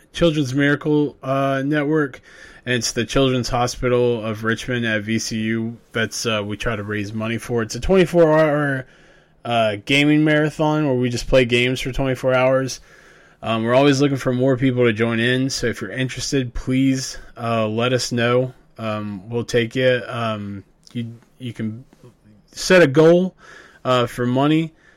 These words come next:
that you wanna raise, but you don't have to make that goal. And if you don't, you're not required to pay the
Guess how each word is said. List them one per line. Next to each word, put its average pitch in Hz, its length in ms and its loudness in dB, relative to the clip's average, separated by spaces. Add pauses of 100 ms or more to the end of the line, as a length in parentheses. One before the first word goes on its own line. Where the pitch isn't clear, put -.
(160)
that 120 120 2
you 120 100 4
wanna 127 200 2
raise, 131 440 2
but 120 160 -4
you 110 80 -4
don't 127 320 0
have 131 200 0
to 127 80 -8
make 127 220 0
that 127 240 2
goal. 131 460 0
And 113 240 -8
if 107 160 -8
you 104 60 -6
don't, 120 520 -4
you're 110 140 -8
not 117 260 -2
required 117 480 0
to 110 80 -4
pay 120 300 0
the 110 480 -4